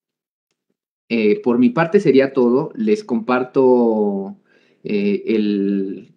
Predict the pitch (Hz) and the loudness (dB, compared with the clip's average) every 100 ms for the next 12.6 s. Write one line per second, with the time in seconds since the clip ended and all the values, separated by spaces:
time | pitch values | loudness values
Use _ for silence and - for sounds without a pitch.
0 | _ 117 113 123 127 127 120 107 - 104 | _ -4 0 2 2 2 0 -4 -6 -6
1 | 110 113 117 143 139 107 117 120 120 104 | -2 -2 -2 -4 -2 -2 0 0 -2 -6
2 | 110 117 110 110 110 107 110 110 113 110 | -6 -4 -2 -4 -6 -6 -6 -6 -6 -2
3 | 110 107 104 117 110 110 - 120 117 113 | 0 0 -2 -4 -2 -2 -2 -4 -2 -2
4 | 110 117 120 165 - 107 101 - 113 117 | 0 -2 -4 -8 -6 -6 -6 -2 2 2
5 | 113 107 101 107 104 104 117 127 127 117 | 2 0 -2 -2 0 0 0 -2 -4 -10
6 | _ _ _ - 110 107 - 113 113 - | _ _ _ -8 -6 -4 -4 -4 -4 -6
7 | 120 117 - 123 120 120 113 110 - _ | -4 -4 0 0 2 0 -4 -6 -10 _
8 | _ _ - 110 110 107 107 98 - - | _ _ -6 -2 0 0 0 -2 -6 -2
9 | 120 117 117 104 107 120 117 107 - 110 | 0 2 0 -2 -2 -2 -2 -6 -6 -4
10 | 107 113 117 110 - 104 98 95 - 110 | -2 0 -2 -4 -6 -6 -6 -10 -10 -4
11 | 117 120 143 139 131 131 104 107 110 110 | 0 2 4 2 0 -2 -2 -4 -4 -8
12 | 107 - 117 113 - | -6 -4 -2 -4 -6